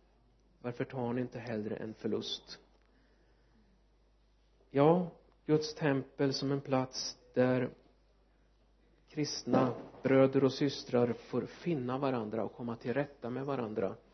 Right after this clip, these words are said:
Jag kör ju buss, och jag kör ju neråt Fåglavik, eh, det är småvägar. Och så plötsligt möter man en timmerbil. Och då kan man ju sitta och dividera vem av oss är störst och ta fart.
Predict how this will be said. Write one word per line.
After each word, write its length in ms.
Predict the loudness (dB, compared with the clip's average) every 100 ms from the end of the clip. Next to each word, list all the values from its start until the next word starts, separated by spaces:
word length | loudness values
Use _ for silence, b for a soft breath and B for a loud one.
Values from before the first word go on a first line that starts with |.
| b b b b b b b b -2
Jag 120 | 4
kör 160 | 8
ju 100 | 8
buss, 460 | 8 6 4 0 -2 -12 _ _ _ _ _ _ 0
och 120 | 4
jag 100 | 4
kör 280 | 6 8 8
ju 120 | 6
neråt 280 | 4 2 4
Fåglavik, 840 | 6 8 10 8 6 2 -6 -8
eh, 280 | -4 -4 -4 -6 -6
det 60 |
är 40 | -4
småvägar. 640 | 2 2 2 2 2 2 -6 b b b b b b _
Och 100 | -4
så 80 | 0
plötsligt 440 | 4 4 6 2
möter 320 | 6 4 4
man 180 | -2 0
en 80 | 2
timmerbil. 680 | 6 6 4 4 4 4 0 -10 _ _ _ _ _ _ _ _ _ _ _ _ 6
Och 120 | 8
då 80 | 8
kan 260 | 10 10
man 140 | 10 8
ju 100 | 8
sitta 340 | 6 4 6
och 80 | 6
dividera 580 | 6 4 6 6 6 6
vem 240 | 6 6
av 160 | 4 4
oss 120 | 4
är 80 | 4
störst 500 | 8 6 6 -2 -4
och 120 | 0
ta 100 | 4
fart. 480 | 8 8 8 4